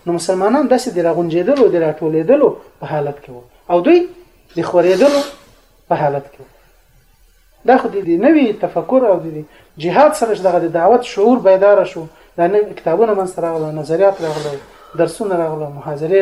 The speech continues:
راغلې، تالیفات منځته راغله. نو وضعیت یو څه داسې شعور سره چې مسلمانان لږ لږ را بیداره شو. که نه دوی خو هر مسلمان په خپل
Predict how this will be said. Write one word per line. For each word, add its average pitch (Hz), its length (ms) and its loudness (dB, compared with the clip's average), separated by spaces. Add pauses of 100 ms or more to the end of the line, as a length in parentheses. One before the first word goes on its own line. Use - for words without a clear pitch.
راغلې، 156 300 -4 (100)
تالیفات 151 500 -2
منځته 165 340 -10
راغله. 147 260 -6 (500)
نو 175 180 0 (400)
وضعیت 190 360 2
یو 202 120 4
څه 233 200 -2
داسې 220 200 0
شعور 240 140 -2
سره 233 220 -4
چې 214 80 -14
مسلمانان 208 580 -6
لږ 302 360 -4
لږ 240 160 -2
را 175 40 2 (100)
بیداره 156 320 0
شو. - 160 -16 (360)
که 196 80 0
نه 220 100 0
دوی 320 160 0
خو 233 100 -6 (200)
هر 302 120 4
مسلمان 262 480 -2
په 196 60 -4
خپل - 240 -4